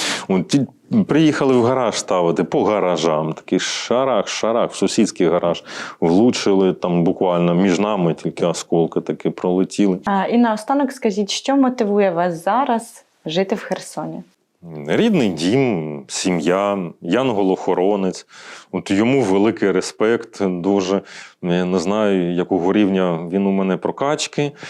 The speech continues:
Speaker 1: От, тому що ж бачили, от тільки до вас приїхав, е, на, а, передачу, і обстрілом був, і в сусідній будинок влучило.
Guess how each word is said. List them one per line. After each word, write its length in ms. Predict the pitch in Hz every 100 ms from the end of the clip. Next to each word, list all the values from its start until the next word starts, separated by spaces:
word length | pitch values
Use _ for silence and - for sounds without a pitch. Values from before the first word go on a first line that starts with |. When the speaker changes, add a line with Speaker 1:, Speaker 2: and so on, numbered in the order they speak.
| - -
Speaker 1:
От, 180 | - 104
тому 340 | - - 104 101
що 120 | 104
ж 80 | 80
бачили, 480 | 110 120 117 101
от 120 | 95 85
тільки 300 | 110 95 98
до 200 | 85 104
вас 460 | 95 87 - - -
приїхав, 720 | 101 104 139 - 139 113 -
е, 320 | 123 110 107 98 -
на, 260 | 101 104 104 - -
а, 120 | 104
передачу, 840 | 98 117 113 110 117 107 - 101 98
і 160 | 95 92
обстрілом 720 | 127 139 - - 117 110 95
був, 260 | 107 -
і 100 | 98
в 60 | 85
сусідній 480 | - 87 104 92 92
будинок 600 | 90 92 120 123 113 -
влучило. 640 | 101 110 104 - 101 101